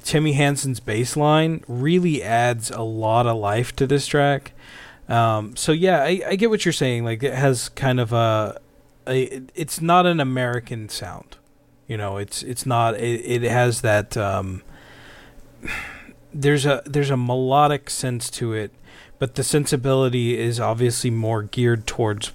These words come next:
what story is being told and how the music goes along with the lyrics. It's very lyrically driven,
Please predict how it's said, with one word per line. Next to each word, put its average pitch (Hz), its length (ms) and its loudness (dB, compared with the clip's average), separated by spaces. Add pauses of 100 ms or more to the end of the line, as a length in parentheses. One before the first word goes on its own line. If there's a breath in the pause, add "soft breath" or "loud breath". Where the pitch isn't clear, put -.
what 120 260 0
story 110 500 0
is 104 140 -2
being 98 320 -4
told 107 480 -2 (320 loud breath)
and 120 120 0
how 127 180 4
the 120 100 0
music 117 460 0
goes 113 240 0
along 104 340 -2
with 101 120 -6
the 110 100 -4
lyrics. 107 340 -2
It's 101 140 -8
very 123 240 4
lyrically 120 640 2
driven, 107 560 -2